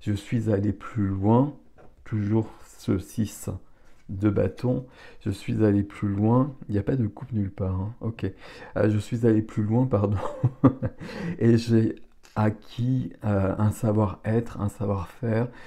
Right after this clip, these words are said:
que je vais pouvoir partager, si je le souhaite, mais ce serait, ce serait une bonne chose à mon avis,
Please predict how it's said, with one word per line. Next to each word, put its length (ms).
que 120
je 140
vais 180
pouvoir 800
partager, 680
si 140
je 80
le 100
souhaite, 580
mais 140
ce 200
serait, 720
ce 120
serait 200
une 80
bonne 240
chose 260
à 60
mon 180
avis, 220